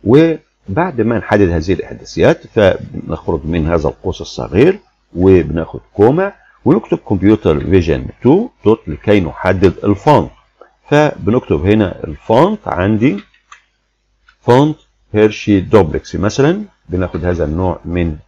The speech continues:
الخطوط وبعدها بناخد كوما، وبنكتب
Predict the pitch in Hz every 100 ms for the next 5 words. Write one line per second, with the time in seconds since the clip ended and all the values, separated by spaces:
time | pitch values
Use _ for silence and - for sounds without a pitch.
0 | - 73 71 85 - 143 208 _ _ -
1 | - 82 147 160 - 64 58 87 85 78
2 | - 78 82 - 78 69 _ _ _ _
3 | - 120 156 196 214 _ _ _ - 98
4 | 131 135 131 _ _ - 101 101 87 -
5 | 85 113 - 117